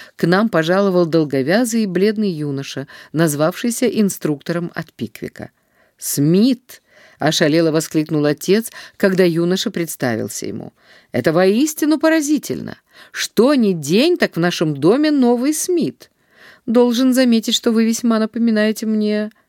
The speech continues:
Новый отпрыск знаменитой фамилии тактично уклонился от генеалогических исследований и пошел за мной наверх. «Время приема пищи», — многозначительно произнес он, — «это излюбленное время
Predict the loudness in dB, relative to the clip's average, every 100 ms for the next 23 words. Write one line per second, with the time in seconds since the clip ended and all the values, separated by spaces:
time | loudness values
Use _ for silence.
0 | _ _ 2 4 6 6 6 4 2 -2
1 | -4 -4 -4 0 0 2 0 0 -2 -2
2 | -2 2 4 4 2 2 -2 -2 -2 -2
3 | -2 -4 0 0 0 0 -4 -2 -2 -2
4 | -4 -2 -2 0 -2 -2 -4 -8 -6 -6
5 | -6 -6 -6 -4 -4 -2 -2 -2 -4 -10
6 | -20 _ -2 0 -2 0 -2 -2 -2 -2
7 | -4 -8 -10 -16 -20 _ _ _ _ 0
8 | 2 4 2 0 2 2 2 0 -2 -2
9 | -2 -4 -6 -4 -4 -2 -2 -2 -4 -4
10 | -4 -2 -2 -2 -4 -6 -6 -4 -4 -8
11 | -16 -20 -20 -6 -4 0 0 0 0 0
12 | 2 2 2 2 0 0 0 0 2 2
13 | 0 -4